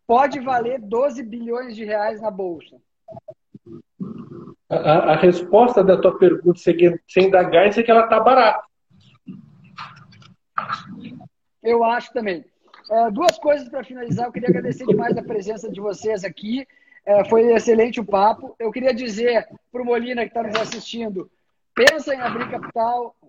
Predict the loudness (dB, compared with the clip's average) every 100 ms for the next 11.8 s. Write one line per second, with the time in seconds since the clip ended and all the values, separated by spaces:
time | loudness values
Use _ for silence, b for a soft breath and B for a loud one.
0 | _ _ -6 -6 -8 -10 -10 -8 -6 -6
1 | -10 -10 -10 -8 -4 -4 -4 -8 -8 -6
2 | -6 -8 -14 -20 _ -16 -14 -6 0 0
3 | 0 -6 -8 -6 -8 -2 0 0 -2 -4
4 | -8 -8 -2 2 2 -2 -10 -6 -6 -6
5 | -6 -8 -8 -8 -6 -6 -6 -6 _ _
6 | _ _ 0 0 2 0 0 -10 -12 -6
7 | -2 -2 -2 -4 -4 -4 -4 -6 -10 -12
8 | -16 _ -6 0 0 0 -4 -8 -10 -4
9 | 0 2 0 -6 -20 _ _ _ -4 -2
10 | 0 2 2 0 -6 -6 -8 -8 -8 -10
11 | -6 -8 -4 -4 -2 0 0 0